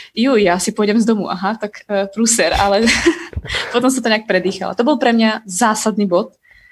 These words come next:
pretože som vyšla z tej svojej komfortnej zóny, kde som proste bola safe a kde som sa fakt cítila, že všetko je tak, ako má byť. A vyšla z takých tých hlavne názorov mojich rodičov a takéto typické slovenské nejaké to,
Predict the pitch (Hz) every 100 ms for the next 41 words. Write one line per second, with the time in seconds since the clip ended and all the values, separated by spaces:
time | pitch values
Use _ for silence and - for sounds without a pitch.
0 | _ _ - 196 208 202 220 208 208 214
1 | 208 - 220 214 214 214 208 214 208 208
2 | 202 208 208 202 202 202 202 202 202 202
3 | 220 - 180 202 196 - 214 208 240 -
4 | 202 208 196 - 175 202 226 - 196 196
5 | - 202 202 202 - - 202 196 196 -
6 | - 202 202 196 196 208 208 190 190 185
7 | - _ - - - - - 196 208 208
8 | 208 202 196 - 202 202 208 202 190 196
9 | 202 196 190 190 196 202 202 196 196 202
10 | 190 185 190 196 185 185 190 185 185 _
11 | _ _ _ _ - 254 254 254 220 226
12 | 208 202 202 214 202 185 185 185 170 165